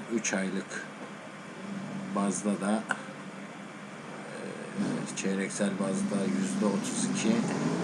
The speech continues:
yıllık bazda da yüzde yirmi iki bir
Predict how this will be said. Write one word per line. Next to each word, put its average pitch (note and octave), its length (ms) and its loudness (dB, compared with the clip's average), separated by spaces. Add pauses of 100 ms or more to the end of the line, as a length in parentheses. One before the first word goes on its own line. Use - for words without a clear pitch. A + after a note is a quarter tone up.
(120)
yıllık G#2+ 500 8
bazda G2+ 320 4
da A#2+ 80 6
yüzde G2+ 500 4
yirmi G#2 400 6
iki A#2+ 380 4 (680)
bir A#2 160 6